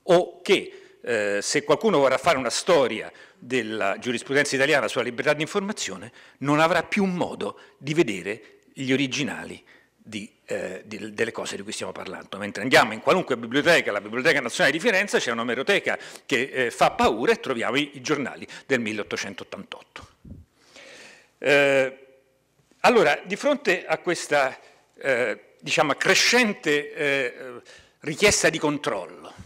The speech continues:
che sia per diffamazione, che sia per qualunque ragione, eh, io mi sono chiesto molti anni fa: "Ma se le stesse cose che scrivo io, identiche, uguali, spiccicate, le scrivesse il mio collega", in questo momento credo che sia Horowitz,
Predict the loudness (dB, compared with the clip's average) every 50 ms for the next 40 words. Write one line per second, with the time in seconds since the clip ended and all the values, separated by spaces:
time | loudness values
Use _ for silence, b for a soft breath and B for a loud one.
0 | B B B B B _ _ _ _ _ -10 -8 -6 -4 -4 -4 -6 -8 -10 -8
1 | -8 -6 -6 -6 -8 -10 -10 -8 -8 -8 -10 -12 -14 -12 -10 -6 -4 -4 -4 -6
2 | -8 -10 -8 -6 -4 -4 -4 -6 -8 -8 -8 -10 -10 -14 -20 -20 -20 -20 -20 B
3 | B B B B B B B B B B 0 2 2 2 0 0 0 0 2 2
4 | 2 2 2 2 2 2 0 -2 -4 -4 -6 -6 -6 -6 -4 -6 -4 -4 -4 -4
5 | -2 -4 -6 -6 -6 -2 -2 0 0 0 0 0 0 -2 -2 B B B B B
6 | B B 0 2 2 4 2 2 0 0 0 0 0 -2 0 2 2 2 2 0
7 | -2 -2 -2 -2 -2 -2 -4 -2 -2 0 -2 -2 -4 -8 -8 -6 0 2 2 2
8 | 2 0 -6 -8 -2 0 2 2 2 2 0 -2 -4 -8 -12 -14 -10 -6 -4 -2
9 | 0 -2 -2 -2 -4 -6 -8 -8 -10 -14 -20 -20 _ _ _ b b b b b
10 | b b b b b b b 2 2 2 2 2 0 0 0 0 -2 -2 -2 -2
11 | -2 0 2 2 2 2 2 2 2 4 4 4 2 2 2 0 0 -2 -2 -8
12 | -18 -20 _ -20 -18 -14 -10 -8 -6 -6 -6 -8 -10 -10 -10 -8 -8 -8 -6 -4
13 | -2 2 2 2 2 2 -2 -8 -10 -10 -10 -10 -10